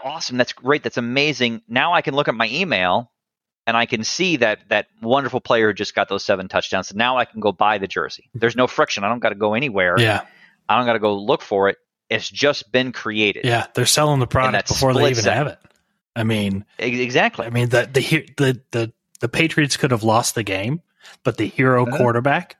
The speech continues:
Speaker 2: the company can still sell the jerseys for, which is crazy
Speaker 1: Yep.
Speaker 2: 'cause years ago, if your team lost, like, nope, you didn't go out and go, "Oh, well,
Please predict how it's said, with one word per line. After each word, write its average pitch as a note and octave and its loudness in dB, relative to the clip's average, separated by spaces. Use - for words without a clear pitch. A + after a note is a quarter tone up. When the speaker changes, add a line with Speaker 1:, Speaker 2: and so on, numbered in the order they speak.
Speaker 2:
the G2 -4
company A#2+ 0
can A#2+ -4
still A#2+ 0
sell A#2 0
the G#2 -2
jerseys G#2+ -2
for, F2+ -14
which - 0
is D3 0
crazy F#3 2
Speaker 1:
Yep. C3 0
Speaker 2:
'cause B2 0
years D#3 0
ago, G2+ -6
if A2 -4
your D#3+ 4
team C#3+ 0
lost, A2 0
like, A#2+ -2
nope, A#2 2
you C3 0
didn't C#3 2
go B2+ 4
out B2+ 2
and A#2+ -4
go, G#2 -2
"Oh, C#3+ 4
well, A#2+ 2